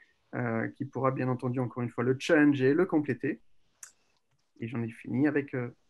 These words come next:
ma présentation. Je vous remercie pour, euh, pour votre temps. Euh, je n'avais pas forcément prévu de, de section questions-réponses, mais s'il y a eu des questions dans le chat, je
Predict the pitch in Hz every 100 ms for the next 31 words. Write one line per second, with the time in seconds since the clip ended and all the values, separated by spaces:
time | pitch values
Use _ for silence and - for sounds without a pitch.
0 | _ - 143 170 185 - 160 151 135 123
1 | 151 180 180 147 143 139 - 160 - 156
2 | 143 127 123 131 _ _ _ _ _ _
3 | _ _ 208 196 180 - 139 135 262 -
4 | _ - - - _ _ - 127 127 123
5 | 123 123 120 113 110 _ - - 135 139
6 | 139 - 139 135 139 139 143 131 127 -
7 | 123 - 127 131 - 123 120 151 208 -
8 | 123 120 - - - - 127 135 131 135
9 | 131 139 127 127 - 139 - 117